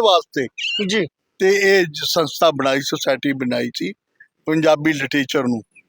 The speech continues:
Speaker 2: ਜੀ।
Speaker 1: ਤੇ ਇਸ ਕਰਕੇ ਇਹ ਵੱਖ-ਵੱਖ ਕੰਟਰੀਆਂ ਦੇ ਵਿੱਚ ਜਿਹੜੇ ਪੰਜਾਬੀ ਨਾਮ ਲੇਵਾ ਆ,
Speaker 2: ਜੀ।
Speaker 1: ਉਹਨਾਂ ਨੂੰ ਗੁਜ਼ਾਰਿਸ਼ ਕੀਤੀ ਹੈ ਕਿ ਤੁਸੀਂ ਇਹਨਾਂ ਨੂੰ ਪ੍ਰਮੋਟ ਕਰੋ।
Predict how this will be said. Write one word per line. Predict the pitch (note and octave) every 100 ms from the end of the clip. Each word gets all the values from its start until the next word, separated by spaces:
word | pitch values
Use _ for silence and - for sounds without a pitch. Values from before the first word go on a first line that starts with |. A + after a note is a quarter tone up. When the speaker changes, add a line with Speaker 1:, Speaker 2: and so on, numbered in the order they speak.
| G3+
Speaker 2:
ਜੀ। | F#3
Speaker 1:
ਤੇ | D#3 E3 F3+
ਇਸ | -
ਕਰਕੇ | G3 E3 - D3+ C#3 - _ - -
ਇਹ | F#3+ A3 G3 D#3+
ਵੱਖ-ਵੱਖ | G3+ - A#3+ A#3 G#3+
ਕੰਟਰੀਆਂ | F#3+ F3 F3 G3 F#3+
ਦੇ |
ਵਿੱਚ | F3 E3+ D#4+
ਜਿਹੜੇ | E4+ - E3
ਪੰਜਾਬੀ | D#3 C#3 C#3 D3 C#3+ C#3
ਨਾਮ | C3+ C3 -
ਲੇਵਾ | - -
ਆ, | - - - B4+ - G3
Speaker 2:
ਜੀ। | F#3+ D#3
Speaker 1:
ਉਹਨਾਂ | G#3+ B3 B3+
ਨੂੰ | A#3 G3+
ਗੁਜ਼ਾਰਿਸ਼ | E3+ D3+ D#3 F3 G#3 -
ਕੀਤੀ | G#3 G3 G3+ F#3+
ਹੈ | F3 F#3 - - - -
ਕਿ | G3 G3+
ਤੁਸੀਂ | - G#3 A#3+ A3+
ਇਹਨਾਂ | A#3
ਨੂੰ | A#3
ਪ੍ਰਮੋਟ | - C5 F#3+ A#3+ C#4 -
ਕਰੋ। | G3+ D#3+